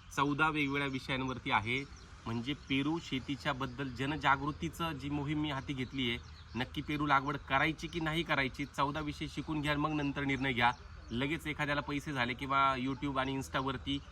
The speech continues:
व्हिडिओ बघून लगेच त्याच्या लागवडीच्या पाठीमागं लागू नका. हाच माझा त्याच्या पाठीमागचा हेतू आहे. त्याच्यासाठी माझ्याच मळ्यामध्ये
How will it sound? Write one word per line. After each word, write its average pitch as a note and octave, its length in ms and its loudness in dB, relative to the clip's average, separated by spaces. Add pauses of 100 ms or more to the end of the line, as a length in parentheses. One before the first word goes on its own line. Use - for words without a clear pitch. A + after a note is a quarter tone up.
(200)
व्हिडिओ B2+ 300 2
बघून C#3 260 0
लगेच C3+ 360 -4
त्याच्या C#3 300 -2
लागवडीच्या C3 440 2
पाठीमागं B2 440 0
लागू A#2+ 320 4
नका. A#2 280 4 (540)
हाच - 320 4
माझा C#3+ 260 4
त्याच्या C#3 240 -4
पाठीमागचा B2+ 440 -2
हेतू A#2+ 220 -4
आहे. A#2 180 0
त्याच्यासाठी B2 420 -6
माझ्याच B2 400 2
मळ्यामध्ये C3+ 520 2